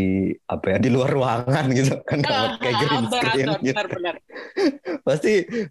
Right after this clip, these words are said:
Speaker 1: pas ngeliat juga pasti kayak di bioskop pasti wah banget kan, kelihatannya grand gitu kan. Eh, dengan, dengan apa, alam Amerika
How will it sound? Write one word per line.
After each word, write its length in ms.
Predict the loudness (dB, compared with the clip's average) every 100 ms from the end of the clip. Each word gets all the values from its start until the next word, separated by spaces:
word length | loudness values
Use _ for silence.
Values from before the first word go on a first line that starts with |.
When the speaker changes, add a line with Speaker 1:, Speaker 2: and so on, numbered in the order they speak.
| -4
Speaker 1:
pas 160 | 0
ngeliat 240 | 2 2 2
juga 240 | 2 2
pasti 240 | 0 0
kayak 400 | 0 2 2 -2 -2
di 80 | -2
bioskop 320 | 0 0 -2
pasti 160 | -2 0
wah 560 | 0 2 2 2 0
banget 320 | 0 0 -2 -2
kan, 400 | -2 -2 -2 -4
kelihatannya 480 | -2 -2 -2 -2 -2 -2
grand 480 | -2 0 0 0 0 -2
gitu 240 | -4 -6
kan. 720 | -4 -2 0 0 0 0 -2 -8 _ _ _ _ _
Eh, 200 | 0 0 0
dengan, 400 | 0 2 2 0
dengan 240 | 0 0 -2 -4
apa, 400 | -4 -4 -4 -8 _
alam 320 | -4 0 0
Amerika 800 | 0 0 0 0 0 0 0 0